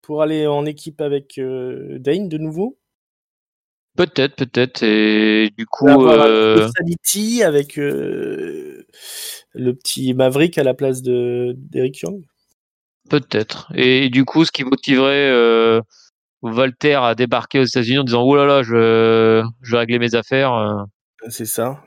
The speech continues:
Speaker 1: Et après, un match, euh, Wolf-Walter, euh, Killian Dane-Walter, euh, ça peut faire des belles affiches, tout ça. C'est du beau monde.
Speaker 2: Ça peut se raconter comme histoire.
Speaker 1: Ça peut se raconter, on verra bien. On verra bien.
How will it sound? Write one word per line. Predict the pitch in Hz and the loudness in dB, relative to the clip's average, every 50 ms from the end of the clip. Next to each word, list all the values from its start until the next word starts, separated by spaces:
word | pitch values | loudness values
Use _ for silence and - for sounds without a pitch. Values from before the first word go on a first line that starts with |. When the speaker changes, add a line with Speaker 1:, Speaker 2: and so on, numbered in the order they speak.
| _ _ 127 | _ _ -14
Speaker 1:
Et | 120 | -12
après, | 123 123 - - - 139 135 | -12 -12 -12 -12 -12 -10 -8
un | 131 127 123 | -8 -8 -6
match, | 131 135 131 - - - | -6 -8 -8 -10 -12 -10
euh, | 131 127 123 123 123 123 123 127 127 _ _ _ _ _ _ - - - - _ _ _ _ | -8 -8 -8 -8 -8 -10 -12 -14 -16 _ _ _ _ _ _ -20 -20 -20 -20 _ _ _ _
Wolf-Walter, | - 139 143 165 170 160 139 - - 143 143 156 151 147 147 - 170 175 180 185 185 190 185 180 | -4 0 2 2 2 2 0 -4 -4 0 2 2 2 2 0 0 2 4 6 6 4 4 2 0
euh, | 160 147 143 | 0 -2 -4
Killian | 143 147 - 151 151 156 151 | -4 -8 -12 -10 -8 -8 -6
Dane-Walter, | 151 147 156 151 147 139 147 147 143 143 - 160 165 170 175 180 180 170 | -6 -6 -6 -6 -4 -4 -4 -4 -6 -6 -4 -4 -2 -2 -4 -6 -8 -8
euh, | 156 143 139 165 | -8 -8 -8 -6
ça | 180 180 165 | -6 -6 -6
peut | 143 143 | -6 -6
faire | - - 139 | -4 -4 -4
des | 127 123 | -4 -4
belles | 123 123 120 120 | -4 -6 -6 -6
affiches, | 113 - - 208 - | -8 -8 -8 -10 -10
tout | - 139 | -10 -12
ça. | 131 - 131 131 151 165 _ _ - - - _ _ _ _ _ _ - - - - - _ _ | -14 -12 -12 -14 -14 -16 _ _ -20 -20 -20 _ _ _ _ _ _ -18 -18 -16 -18 -20 _ _
C'est | _ - - - 170 | _ -16 -12 -10 -6
du | 165 214 240 | -2 -2 0
beau | 233 220 214 | 2 2 4
monde. | 202 202 202 202 190 180 160 147 131 - - _ _ _ _ _ _ _ _ _ _ _ | 6 6 6 6 6 6 4 2 0 0 -6 _ _ _ _ _ _ _ _ _ _ _
Speaker 2:
Ça | - - - - | -20 -18 -6 -4
peut | 190 | -4
se | - 120 | -2 -2
raconter | 156 151 - 143 123 - 117 | -4 -4 -4 -6 -4 -4 -2
comme | - 98 98 | -2 -4 -4
histoire. | 95 - - 104 - - - - _ _ _ | -6 -8 -8 -10 -10 -10 -14 -18 _ _ _
Speaker 1:
Ça | - 127 131 | -18 -18 -16
peut | - - 196 | -14 -12 -12
se | - - | -10 -8
raconter, | 165 156 - 143 127 - - 120 | -10 -10 -10 -14 -14 -14 -14 -14
on | 123 | -12
verra | 131 131 127 123 123 | -12 -10 -10 -10 -10
bien. | 131 123 113 113 _ _ _ _ _ _ _ _ _ _ _ _ _ _ _ _ _ _ _ _ _ _ _ _ - - _ - | -10 -14 -18 -20 _ _ _ _ _ _ _ _ _ _ _ _ _ _ _ _ _ _ _ _ _ _ _ _ -12 -12 _ -10
On | 127 120 | -10 -6
verra | 113 143 165 151 147 139 | -2 0 2 2 2 0
bien. | 131 135 143 143 156 180 202 | 0 0 2 2 2 0 0